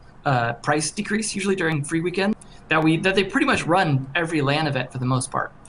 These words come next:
So you get the most media attention on the game, you run the free weekends, you discount the game, give people a chance to try it.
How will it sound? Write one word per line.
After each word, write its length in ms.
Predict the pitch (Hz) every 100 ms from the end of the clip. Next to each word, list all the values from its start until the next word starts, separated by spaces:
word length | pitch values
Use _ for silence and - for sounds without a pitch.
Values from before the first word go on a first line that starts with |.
| - -
So 200 | 170 160
you 180 | 151 156
get 140 | 165
the 60 | 131
most 260 | 147 -
media 240 | 220 233 220
attention 340 | 214 202 202
on 80 | 185
the 80 | 180
game, 300 | 180 196 196 - -
you 80 | 147
run 140 | 143
the 60 | 131
free 180 | 147 156
weekends, 440 | 202 208 214 202
you 80 | 143
discount 400 | 147 - 156 -
the 60 |
game, 320 | - 175 190 165
give 100 | 143
people 220 | 135 -
a 20 |
chance 200 | 135 127
to 80 | -
try 240 | - 180
it. 160 | 185 190